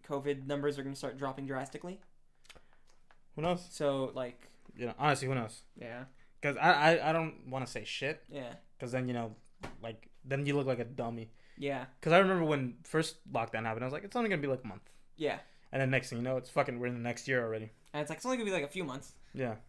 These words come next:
Speaker 1: And then, "Oh, no, wait, no, it's gonna be probably another year."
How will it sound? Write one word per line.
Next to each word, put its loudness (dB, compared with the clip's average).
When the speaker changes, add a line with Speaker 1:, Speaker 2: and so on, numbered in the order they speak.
Speaker 1:
And -6
then, 0
"Oh, 4
no, 0
wait, 2
no, 0
it's -6
gonna -8
be -2
probably -2
another 0
year." 2